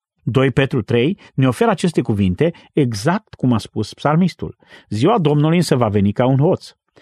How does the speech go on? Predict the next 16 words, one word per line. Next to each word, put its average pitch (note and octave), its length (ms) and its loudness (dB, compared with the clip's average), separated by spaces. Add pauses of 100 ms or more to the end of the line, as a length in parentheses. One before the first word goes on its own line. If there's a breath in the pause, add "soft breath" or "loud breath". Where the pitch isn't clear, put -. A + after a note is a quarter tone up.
(120)
În C#3 140 2
ziua B2 200 2
aceea D3 280 0
cerurile D#3+ 560 0
vor G#2 200 -2
trece A#2+ 260 -2
cu A#2+ 120 -6
troznet, C#3 500 -2 (300 loud breath)
trupurile G#3+ 420 0
cerești C#3+ 340 0
se C3+ 80 0
vor A#2 160 0
topi A#2 280 -2
de A#2 100 0
mare D3 280 2
căldură A2+ 460 -2